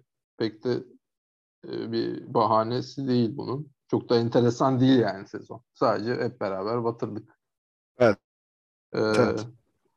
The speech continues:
Speaker 1: "Türkiye'de sabır yok." Bu cümle çok enteresan. Türkiye'de sabır yok ne demek ya? <laughs> Üç buçuk sene olmuş.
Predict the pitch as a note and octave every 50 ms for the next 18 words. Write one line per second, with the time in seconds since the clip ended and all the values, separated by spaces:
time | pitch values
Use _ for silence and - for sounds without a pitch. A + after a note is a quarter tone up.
0 | _ _ _ _ - F3 C#3+ - - D3 C3+ C3 D3+ D#3+ D#3 D#3+ E3+ D3 C3 C#3+
1 | C#3 A#2+ A#2 A#2+ C3 B2+ - - _ _ _ _ - - - - _ _ _ _
2 | _ - E3 E3 B2 C3+ D#3+ C3+ C#3+ D3+ A#2+ - C#3 A#2 A#2+ A2+ G2+ - - G2
3 | D#2+ - _ - D#3+ C3 A#2+ C3+ C3+ D3+ D3+ - - D3 C#3 D3 D3 D#3 E3 D#3+
4 | D#3 D#3+ E3+ D#3+ A2+ G#2 G2 - _ A2 G#2 A#2+ D3+ - _ - - - - -
5 | D3+ B2 - C#3+ - - - E3+ D#3+ D#3+ E3+ D3+ C3 C3 C#3+ E3+ E3+ - -